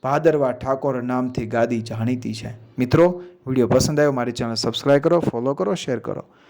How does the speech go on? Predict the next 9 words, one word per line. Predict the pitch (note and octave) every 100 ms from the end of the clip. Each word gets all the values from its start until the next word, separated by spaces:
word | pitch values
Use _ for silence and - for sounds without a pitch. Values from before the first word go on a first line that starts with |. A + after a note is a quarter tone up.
| _ _ D#3
મળીએ | E3
આવી | D#3 C#3+ D#3+
જ | C3+
ઘટનાને | C#3+ D3 C#3+ C#3
પ્રેરણાદાયક | - B2+ C3+ C3 A2+
વાર્તાઓ | A2+ A2+ C3
સાથે | B2+ C3+ B2+ A#2
આગળના | A2+ B2 B2+
વીડિયોમાં. | C3 C#3 D3+